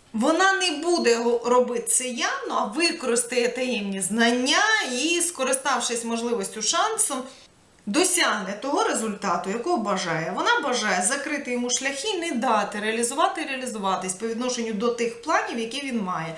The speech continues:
Її не цікавить, кого стосуються ці плани. Її цікавить, щоб він не мав результату, щоб він не досягав саме тих цілей, щоб він не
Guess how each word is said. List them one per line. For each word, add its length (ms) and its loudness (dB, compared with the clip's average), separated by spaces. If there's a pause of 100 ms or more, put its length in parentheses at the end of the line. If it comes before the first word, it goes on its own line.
(420)
Її 320 0
не 120 0
цікавить, 720 0
кого 420 0
стосуються 680 -4
ці 180 -4
плани. 520 0 (380)
Її 340 0
цікавить, 600 2
щоб 380 0
він 320 2
не 140 0
мав 500 2 (440)
результату, 840 2 (1120)
щоб 320 0
він 260 4
не 80 0
досягав 720 2
саме 220 -2
тих 400 -4
цілей, 380 -2
щоб 240 2
він 540 0
не 340 0